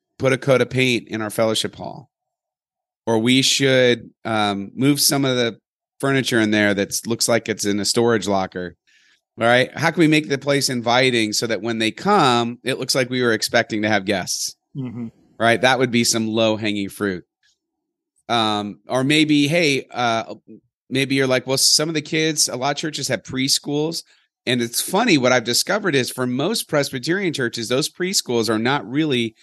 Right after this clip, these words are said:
Speaker 1: integrated in any way with, with the church.
Speaker 2: Yeah.
Speaker 1: And say, "Well, some of our V B S families come from the preschool. So you know what we're gonna do?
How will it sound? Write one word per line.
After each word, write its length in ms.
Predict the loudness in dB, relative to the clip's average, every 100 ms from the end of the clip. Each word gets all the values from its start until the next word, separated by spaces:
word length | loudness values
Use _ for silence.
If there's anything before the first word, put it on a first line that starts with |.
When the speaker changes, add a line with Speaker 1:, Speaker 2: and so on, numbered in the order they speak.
| _ _ _
Speaker 1:
integrated 640 | 0 2 2 2 4 4
in 140 | 2 0
any 200 | 0 0
way 300 | 0 2 0
with, 180 | -2 -8 _ _ _ _ -10
with 140 | -8
the 80 | -4
church. 500 | 0 0 -2 -8 -12 _ _ _ -20
Speaker 2:
Yeah. 160 | -18 -20 _ _ _ _
Speaker 1:
And 440 | 0 2 2 2 -2 -6 -14 _ _ _ _ _ _ _ _
say, 180 | -4 -2
"Well, 260 | 2 4 4
some 260 | 4 2 2
of 120 | 2
our 160 | 0
V 180 | 0 0
B 140 | 2 0
S 120 | 0
families 360 | -2 -2 -2
come 200 | -4 -6
from 160 | -6 -6
the 60 | -4
preschool. 480 | 2 2 4 0
So 120 | 0 0
you 40 |
know 60 | -2
what 80 |
we're 80 | -2
gonna 140 | 0 2
do? 280 | 0 0